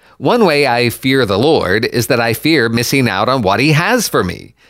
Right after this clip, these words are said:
his plans, his desires, his goals. I don't want to miss out by not following his ways, his rules, his precepts and statutes,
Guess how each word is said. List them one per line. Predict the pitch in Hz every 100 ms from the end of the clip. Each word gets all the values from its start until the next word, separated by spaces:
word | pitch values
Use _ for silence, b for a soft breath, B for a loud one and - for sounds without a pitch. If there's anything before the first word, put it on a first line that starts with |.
| b
his | 113 113
plans, | - - 135 135 95 73 - -
his | 120
desires, | - 120 131 127 151 104 76 -
his | 139 117
goals. | 147 214 180 92 - - - b b b b 180
I |
don't | 220 185
want | 139
to |
miss | 127 127 -
out | 117 156
by | 104
not | 98 104 - -
following | 90 98 107 107
his | 101 107 92
ways, | 85 110 107 110 120 123
his | 123 98
rules, | 92 110 127 123 120 123 131
his | 123 113
precepts | - - 156 131 - 127 - -
and | 151
statutes, | 123 - 131 139 - 151 170 -